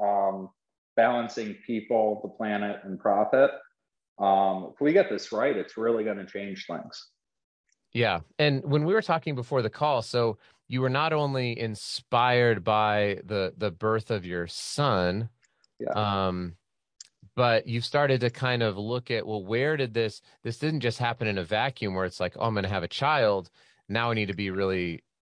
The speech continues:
Speaker 2: aware of this." You mentioned that you had a, a lot of seeds that were sown in you from your own father that maybe you even weren't, really weren't aware of. So
Speaker 1: No, no, I definitely wasn't.
Speaker 2: Definitely was not aware of. So
Speaker 1: <laughs>
Speaker 2: not
Speaker 1: Definitely
Speaker 2: even
Speaker 1: was
Speaker 2: aware of
Speaker 1: not.
Speaker 2: the fact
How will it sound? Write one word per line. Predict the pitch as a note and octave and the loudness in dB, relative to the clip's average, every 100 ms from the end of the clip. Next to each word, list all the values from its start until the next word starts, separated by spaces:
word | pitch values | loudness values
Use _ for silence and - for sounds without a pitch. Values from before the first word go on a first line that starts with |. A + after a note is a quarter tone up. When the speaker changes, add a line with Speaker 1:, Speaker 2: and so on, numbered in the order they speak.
| - | -6
Speaker 2:
aware | F#2+ D2+ F#2 B2 D3+ B2+ | -4 -2 0 0 2 0
of | F#2 | 0
this." | G2 G2+ - | -2 -4 -4
You | A#2+ | -2
mentioned | B2 C3 B2+ A2 | -2 -2 -2 0
that | G#2+ G#2 - _ _ _ - | 0 0 -2 _ _ _ -8
you | B2 | -2
had | C#3 B2 | 0 2
a, | A2+ - | 0 0
a | G#2+ | 0
lot | G#2+ A#2 | 0 0
of | A2 G2 - | 0 -2 -6
seeds | - A#2+ A#2 G2+ | -10 -4 -4 -2
that | G#2+ | -2
were | G#2 G2+ | -2 -4
sown | - A#2 A2 G2+ | -4 -2 0 0
in | G2 | 0
you | G2 G2+ F#2+ | -2 -2 -2
from | - G#2 F#2+ | -2 -2 -2
your | F2 F#2 | 0 0
own | A#2 C#3+ B2+ | 0 0 -2
father | - F#2+ F2+ F2+ E2+ | 0 0 0 -2 -2
that | F2+ | -4
maybe | G#2 G#2 G#2 | -2 -4 -2
you | G#2+ | -4
even | G2+ F#2 | -4 -4
weren't, | F#2+ F2+ - | -4 -6 -4
really | G2+ G2 | -2 -2
weren't | F#2+ F2 | -2 -4
aware | D#2+ B2+ A2 | -2 0 2
of. | E2 D2+ | 0 -4
So | - G2+ F#2 - _ _ - | -2 0 0 -4 _ _ 4
Speaker 1:
No, | E3+ E3+ | 6 8
no, | D3+ C#3+ B2+ | 8 8 8
I | |
definitely | B2+ C#3+ C#3+ D3 A#2+ | 8 6 4 0 2
wasn't. | A#2 A2+ G2 G2 - - _ - | 4 2 -2 -14 -14 -16 _ 0
Speaker 2:
Definitely | D#3 D#3+ G3+ E3+ | 0 4 4 4
was | |
not | E3 E3 | 4 2
aware | D3+ C#3+ A#2 | 4 4 4
of. | F2+ E2 | 2 -2
So | - B2 | 0 0
Speaker 1:
<laughs> | - | 0
Speaker 2:
not | |
Speaker 1:
Definitely | G3+ F3 D#3+ F#3+ F#3+ | 2 6 8 8 6
Speaker 2:
even | F#3+ | 2
Speaker 1:
was | E3 | 2
Speaker 2:
aware | D3+ D3 C#3 | 2 2 2
of | |
Speaker 1:
not. | B2+ | 0
Speaker 2:
the | A#2+ | 0
fact | A#2 G#2+ G#2+ - | 0 0 -2 -10